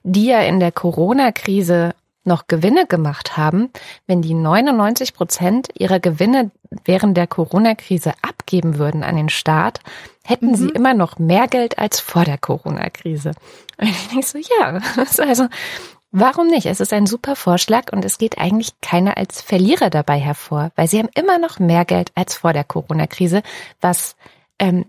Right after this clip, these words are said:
Speaker 1: bei den meisten anderen Menschen auf der Welt absolut nicht der Fall ist, so. Also, ja,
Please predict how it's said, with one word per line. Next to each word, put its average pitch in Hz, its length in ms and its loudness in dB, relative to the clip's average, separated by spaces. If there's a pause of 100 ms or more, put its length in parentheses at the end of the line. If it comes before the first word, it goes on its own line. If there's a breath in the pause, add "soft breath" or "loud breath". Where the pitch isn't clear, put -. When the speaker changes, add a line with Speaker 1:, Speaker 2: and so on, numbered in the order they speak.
(260)
Speaker 1:
bei 180 100 2
den 165 180 2
meisten 214 360 0
anderen 185 360 0
Menschen 170 320 0
auf 160 140 -4
der 165 160 -2
Welt 156 300 -2 (100)
absolut - 540 -2
nicht 165 240 -2
der 139 80 -4
Fall 139 320 -8
ist, 139 260 -8
so. 147 140 -8 (720 loud breath)
Also, 175 300 -2 (140)
ja, 147 160 0